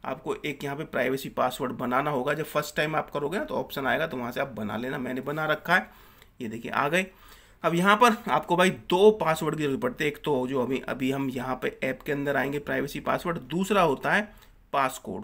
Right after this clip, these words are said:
ठीक है। अब देखो यहाँ पर ये जो बना हुआ है ना, ये जो जब हम ऐप्स को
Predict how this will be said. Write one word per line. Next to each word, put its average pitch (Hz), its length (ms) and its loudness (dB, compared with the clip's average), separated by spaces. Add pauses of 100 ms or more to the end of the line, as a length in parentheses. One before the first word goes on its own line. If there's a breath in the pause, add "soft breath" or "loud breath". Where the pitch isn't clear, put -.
ठीक 190 140 -8
है। 220 160 -2 (280 loud breath)
अब - 80 -14
देखो 127 180 -6
यहाँ 123 300 -6
पर 147 140 0
ये 143 80 2
जो 139 120 -2
बना 139 180 -2
हुआ 143 160 0
है 196 60 0
ना, 254 60 0
ये 151 160 -2
जो 147 120 -6
जब 143 160 -4
हम 165 200 0 (200)
ऐप्स 143 280 -2
को 202 200 0